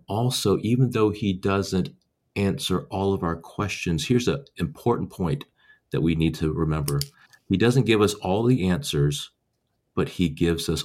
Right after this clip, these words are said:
all of himself. And so that's where we can find us, uh, ourselves struggling. "God, are you enough for me?" And ultimately, the question that I'm trying to get the church to answer, ask and answer as well is,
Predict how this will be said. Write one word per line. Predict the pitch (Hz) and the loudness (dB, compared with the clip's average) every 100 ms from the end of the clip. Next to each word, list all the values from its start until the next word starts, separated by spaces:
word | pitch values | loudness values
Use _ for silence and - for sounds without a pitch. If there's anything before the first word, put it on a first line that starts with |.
| - | -6
all | 78 80 | -4 -2
of | 71 | -4
himself. | 73 - - 67 - - _ _ _ _ _ _ _ _ _ _ - | -8 -6 -8 -10 -14 -18 _ _ _ _ _ _ _ _ _ _ -2
And | 87 | -2
so | - 101 90 82 | 2 4 4 2
that's | 71 98 123 - 98 | 0 -2 -2 -4 4
where | 90 87 87 82 | 4 6 4 2
we | 90 | 0
can | 90 87 | 0 -2
find | 87 85 | 0 0
us, | 80 78 | 0 -2
uh, | 71 - 85 - | -8 -4 -4 -2
ourselves | 87 82 90 80 - | -4 -2 -2 -2 -2
struggling. | - 82 76 80 78 78 - - _ | -2 -2 0 -2 -2 -8 -18 -20 _
"God, | - 85 | -4 -2
are | 80 | -2
you | 73 95 | -2 -2
enough | 90 78 85 | 0 -2 -4
for | - 73 | -4 -4
me?" | 69 67 - _ _ _ _ _ _ _ _ _ _ | -2 -6 -14 _ _ _ _ _ _ _ _ _ _
And | - 85 82 82 - - - | -4 0 0 -2 -4 -14 -4
ultimately, | 107 135 143 92 78 76 | 4 4 4 2 2 2
the | 73 | 0
question | 78 - - 104 - 95 80 | -4 -6 -2 -2 -2 -2 2
that | 80 | 2
I'm | 80 | 0
trying | 76 - 98 92 | -4 -4 0 0
to | |
get | 82 85 | 0 -2
the | 69 | -4
church | 71 - 98 - - | -8 -2 0 0 -4
to | - | -4
answer, | 85 82 80 80 - - | -2 -4 -2 -6 -6 -6
ask | 87 85 - | -6 -6 -6
and | 85 - | -6 -4
answer | 80 71 80 | -4 -2 -2
as | 76 | -2
well | 82 92 92 | -2 0 0
is, | 80 82 | 0 -2